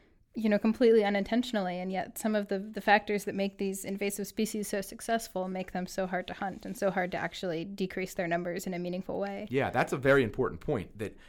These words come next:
Speaker 2: uh, um, that part of the reason that we've done it in the past and probably won't be able to do it again with invasive species, because the reason they become invasive, the traits that make them invasive, just like you said,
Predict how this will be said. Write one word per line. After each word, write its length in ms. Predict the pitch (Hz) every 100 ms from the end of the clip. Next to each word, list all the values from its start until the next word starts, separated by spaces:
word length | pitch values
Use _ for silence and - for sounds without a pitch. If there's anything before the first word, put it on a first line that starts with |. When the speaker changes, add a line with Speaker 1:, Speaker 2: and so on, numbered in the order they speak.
| - _
Speaker 2:
uh, 60 | - - -
um, 320 | 104 90 92 -
that 220 | 120 101 - - - -
part 260 | 170 175
of 60 | 156
the 80 | 135
reason 400 | 143 135 123 117
that 140 | 120
we've 160 | 120 107
done 140 | 135
it 60 | 135
in 60 |
the 60 | 113
past 380 | - 131 113 -
and 200 | 107 98
probably 280 | - 143 131
won't 140 | 123
be 60 | 120
able 120 | 110
to 60 | 107
do 100 | 117
it 60 |
again 240 | 98 123 110
with 100 | 107
invasive 380 | 104 147 160
species, 400 | - - 95 120
because 360 | 117 120 123 - -
the 160 | 135
reason 440 | 120 139 160 156 139
they 80 |
become 320 | 123 123 143 127
invasive, 520 | 117 143 151 92 107
the 80 | 110
traits 320 | - 139 139
that 60 | 110
make 160 | 139
them 100 | 110
invasive, 320 | 95 92 101
just 180 | 95 110
like 140 | 120 107
you 60 |
said, 320 | - 143 104